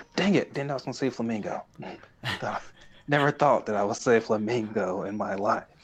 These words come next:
Speaker 2: I love Futurama, and I love the episode where, uh, I don't know, there's a bomb that they put inside a Bender that if it goes off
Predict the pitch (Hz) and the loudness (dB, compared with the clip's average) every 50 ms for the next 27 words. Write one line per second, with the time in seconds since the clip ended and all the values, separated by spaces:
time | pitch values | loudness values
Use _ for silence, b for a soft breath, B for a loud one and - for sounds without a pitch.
0 | b b _ - - 113 110 90 85 82 90 95 95 - - 107 104 101 - 107 | b b _ -8 -4 -4 -4 -2 0 0 0 -2 -2 -4 -6 -6 -4 -4 -4 -4
1 | 101 92 90 90 92 101 101 101 98 92 - - 90 90 90 92 90 98 95 95 | -2 -2 0 0 0 -2 -2 -2 -2 -4 -6 -8 -8 -6 -6 -6 -4 -2 -4 -4
2 | 87 87 73 67 92 - - 92 - - 101 92 90 90 87 87 87 - - - | -2 -4 -2 -2 -2 -4 -6 -10 -6 -6 -6 -4 -4 -4 -6 -8 -10 -12 -20 -20
3 | - _ - - - 98 92 90 90 87 87 87 87 - - - 92 87 85 87 | -20 _ -18 -10 -8 -6 -6 -4 -6 -6 -6 -6 -6 -8 -10 -10 -10 -10 -10 -10
4 | 80 82 85 _ _ _ - 101 98 92 76 85 104 95 87 95 95 90 92 - | -12 -14 -16 _ _ _ -10 -6 -6 -6 -4 -4 -6 -4 -4 -4 -6 -6 -6 -6
5 | - 87 87 92 95 95 92 92 92 - - 92 92 90 87 - - _ _ - | -4 -2 0 0 -2 -2 -4 -6 -8 -8 -6 -4 -4 -4 -6 -8 -12 _ _ -8
6 | 110 - - 101 - - 98 92 87 - - 101 98 95 92 98 95 95 95 95 | -8 -8 -8 -10 -4 -2 -2 -2 -2 -2 -4 -4 -4 -2 -4 -4 -4 -4 -4 -6
7 | 90 90 - 95 - - 113 104 101 98 90 101 95 95 95 95 92 - - - | -6 -6 -8 -10 -8 -4 -2 -2 -2 -2 -2 0 0 2 2 2 0 -2 -8 -20